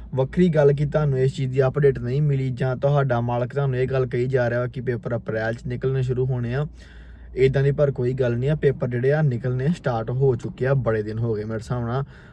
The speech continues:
ਦੋ ਤਿੰਨ ਹਫ਼ਤੇ ਹੋ ਗਏ ਪੇਪਰ ਜਿਹੜੇ ਲਗਾਤਾਰ ਹੀ ਨਿਕਲ ਰਹੇ ਆ। ਬਾਕੀ ਵੇਖਦੇ ਹਾਂ ਤੁਹਾਨੂੰ ਆਉਣ ਵਾਲੇ ਸਮੇਂ 'ਚ ਤੁਹਾਨੂੰ ਕਦੋਂ ਅਪਡੇਟ ਮਿਲਦੀ ਆ। ਜਿਹੜੇ ਵੀਰ ਭਰਾ ਵੇਟ ਕਰ ਰਹੇ ਆ ਜਾਂ ਜਿਨ੍ਹਾਂ ਦੇ ਪੇਪਰ ਹਾਲੇ ਤੱਕ ਨਹੀਂ ਨਿਕਲੇ, ਉਹ ਵੇਟ ਕਰ ਰਹੇ ਆ ਕਿ ਪੇਪਰ ਨਿਕਲਣ ਸਾਡੇ ਜਲਦੀ ਜਲਦੀ।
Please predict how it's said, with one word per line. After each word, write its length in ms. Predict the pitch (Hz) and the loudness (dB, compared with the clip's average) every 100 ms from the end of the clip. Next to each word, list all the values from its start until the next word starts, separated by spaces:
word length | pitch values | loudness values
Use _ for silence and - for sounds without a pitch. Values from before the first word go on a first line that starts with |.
| - | -8
ਦੋ 200 | 127 135 | 4 4
ਤਿੰਨ 280 | 127 135 127 | 6 0 2
ਹਫ਼ਤੇ 360 | 131 135 - 127 | 2 0 -2 -2
ਹੋ 60 | |
ਗਏ 100 | 117 | -2
ਪੇਪਰ 300 | 117 117 - | -2 -4 -4
ਜਿਹੜੇ 220 | 107 107 139 | -6 -4 0
ਲਗਾਤਾਰ 600 | 135 110 117 107 123 123 | 0 0 -4 -2 -2 -2
ਹੀ 240 | 120 143 | -2 -2
ਨਿਕਲ 360 | 123 104 - 104 | -2 -4 -8 -8
ਰਹੇ 280 | 98 - | -10 -14
ਆ। 40 | - - - - - - - - - | -14 -18 -20 -20 -20 -20 -20 -16 0
ਬਾਕੀ 680 | 131 139 160 165 165 165 165 - - | 2 2 2 4 4 4 0 -4 0
ਵੇਖਦੇ 260 | 131 135 | 4 4
ਹਾਂ 80 | 165 | 4
ਤੁਹਾਨੂੰ 340 | 170 165 151 135 | 2 2 2 2
ਆਉਣ 100 | 135 | 2
ਵਾਲੇ 160 | 139 | 4
ਸਮੇਂ 140 | 143 143 | 4 4
'ਚ 40 | |
ਤੁਹਾਨੂੰ 220 | 151 139 | 2 0
ਕਦੋਂ 280 | 127 127 123 | 0 0 2
ਅਪਡੇਟ 200 | 139 139 | 0 0
ਮਿਲਦੀ 440 | 139 120 117 123 | 0 0 -2 2
ਆ। 80 | 135 | 2
ਜਿਹੜੇ 260 | 127 120 135 | 2 2 2
ਵੀਰ 180 | 127 110 | 2 -2
ਭਰਾ 220 | 131 127 | 0 0
ਵੇਟ 240 | 117 107 | 0 -4
ਕਰ 240 | - 117 110 | -4 -4 -2
ਰਹੇ 160 | 123 | -2
ਆ 80 | 123 | -2
ਜਾਂ 200 | 127 120 | -2 -4
ਜਿਨ੍ਹਾਂ 200 | 120 123 | -4 -4
ਦੇ 80 | 127 | -4
ਪੇਪਰ 320 | 120 98 117 | -4 -4 -4
ਹਾਲੇ 200 | 123 120 | -4 -2
ਤੱਕ 200 | 113 110 | -4 -6
ਨਹੀਂ 260 | 110 117 131 | -6 -4 -4
ਨਿਕਲੇ, 360 | 117 123 120 | -4 -4 -2
ਉਹ 160 | 120 123 | -2 -2
ਵੇਟ 260 | 120 110 | -2 -2
ਕਰ 200 | - 107 | -4 -8
ਰਹੇ 180 | 101 113 | -6 -6
ਆ 60 | 123 | -4
ਕਿ 120 | 123 | -6
ਪੇਪਰ 340 | 120 113 - | -6 -6 -6
ਨਿਕਲਣ 340 | 110 107 - 135 | -8 -6 -4 -2
ਸਾਡੇ 280 | 131 117 113 | -2 -2 -2
ਜਲਦੀ 240 | 113 110 | -2 -4
ਜਲਦੀ। 400 | 110 113 113 | -6 -6 -4